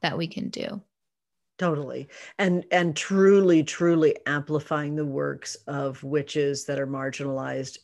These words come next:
Speaker 2: in, in even more because they're Black, Brown, Indigenous, folks of color, you know, disabled,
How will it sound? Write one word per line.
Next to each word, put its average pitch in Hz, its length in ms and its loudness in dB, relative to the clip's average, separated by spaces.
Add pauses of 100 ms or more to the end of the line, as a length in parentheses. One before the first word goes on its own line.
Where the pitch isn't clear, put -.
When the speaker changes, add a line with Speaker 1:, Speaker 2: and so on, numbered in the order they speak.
Speaker 2:
in, 160 180 -4 (100)
in 165 240 0 (640)
even 254 320 6
more 214 640 4 (320)
because 160 340 2
they're 156 140 4
Black, 139 480 -4
Brown, 143 280 -2
Indigenous, 143 720 -2
folks 143 440 -4
of 139 160 -6
color, 139 640 -2 (360)
you 170 140 -4
know, 127 320 -4 (320)
disabled, 147 880 2